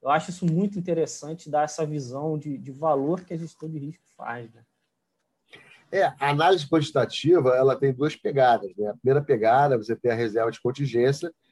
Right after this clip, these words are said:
Speaker 2: para trabalhar com os riscos. E a outra, e nesse momento, você consegue ver o impacto financeiro de um risco, né? Caso ele vire um fato, né? Tem alguns que não têm impacto financeiro, tem alguns que o impacto é moral, e assim por diante.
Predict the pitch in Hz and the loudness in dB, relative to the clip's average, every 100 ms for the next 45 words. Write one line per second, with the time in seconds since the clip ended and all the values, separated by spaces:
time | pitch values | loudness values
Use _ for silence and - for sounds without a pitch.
0 | _ _ _ 113 127 147 160 151 143 139 | _ _ _ 2 4 4 2 4 4 4
1 | 160 151 113 101 - 101 127 143 131 165 | 2 0 0 -4 -8 -2 2 4 6 6
2 | 196 135 117 131 123 143 147 143 113 139 | 4 0 -2 -2 0 0 0 0 2 4
3 | 196 - _ _ _ - - - 110 135 | 2 -2 _ _ _ -20 -20 -16 -8 -2
4 | 151 147 165 160 135 151 131 135 147 - | 0 2 2 2 4 4 4 2 2 0
5 | 143 156 139 139 147 117 123 110 127 - | 4 4 2 4 4 4 0 0 0 -2
6 | - 107 104 107 104 110 113 110 95 - | -6 -6 -4 -4 -2 -4 -2 0 0 -2
7 | _ _ _ 113 120 117 117 104 92 101 | _ _ _ -2 -2 0 0 0 -2 -10
8 | 101 95 _ _ - 156 131 165 - 196 | -10 -10 _ _ 0 2 4 2 2 -2
9 | 208 170 165 147 147 139 180 160 165 - | -2 2 2 2 0 0 0 0 0 2
10 | 127 101 - 104 107 117 - 123 - - | 2 2 -4 -6 -4 -8 -4 -6 -6 -16
11 | - 107 117 - 120 135 139 110 117 120 | -14 -2 -2 0 2 4 4 4 2 4
12 | 135 127 107 95 107 135 - 120 123 98 | 4 4 2 -4 -12 -12 -8 -6 -4 -6
13 | 85 | -8